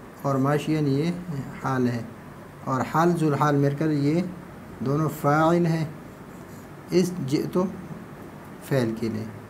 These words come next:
तो फ़ेल अपने फ़ाइल से मिलकर जुमला फ़िआलिया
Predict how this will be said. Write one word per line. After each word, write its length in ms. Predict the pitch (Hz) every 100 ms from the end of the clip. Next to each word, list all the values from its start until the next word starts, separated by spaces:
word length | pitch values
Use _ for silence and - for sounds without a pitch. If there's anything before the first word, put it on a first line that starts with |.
| - - - -
तो 100 | 139
फ़ेल 320 | 131 - 160 165
अपने 240 | 156 156
फ़ाइल 300 | - 151 151
से 100 | 143
मिलकर 280 | 131 131 147
जुमला 320 | 147 135 143 180 185 - - - - - -
फ़िआलिया 640 | 139 131 123 127 143 170